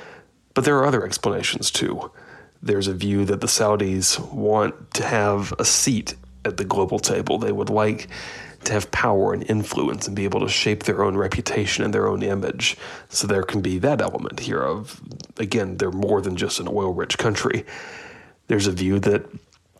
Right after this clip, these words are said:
this is an effort to engage in what's called sports washing, where you use sports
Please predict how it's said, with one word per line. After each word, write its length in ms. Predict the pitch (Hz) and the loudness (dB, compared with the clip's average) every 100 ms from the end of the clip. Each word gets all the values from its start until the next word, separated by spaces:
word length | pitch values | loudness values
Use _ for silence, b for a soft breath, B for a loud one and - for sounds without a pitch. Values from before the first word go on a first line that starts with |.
| _ - - | _ -8 0
this 180 | 110 107 | 2 2
is 80 | |
an 100 | 107 | 2
effort 440 | 98 98 117 - - | 0 2 0 0 -2
to 480 | - 104 98 98 107 | 0 2 2 2 0
engage 340 | 110 110 107 | 0 2 2
in 60 | 107 | 2
what's 160 | 107 | 2
called 240 | - 113 101 | 2 2 2
sports 420 | - 135 131 - | 2 2 2 0
washing, 520 | - - - - - - - | 0 2 0 0 -2 -4 -2
where 180 | 107 104 | 2 2
you 180 | 98 | 2
use 400 | 98 92 110 104 | 0 2 2 4
sports 760 | - - - 127 107 - - - | 2 0 2 4 4 2 0 0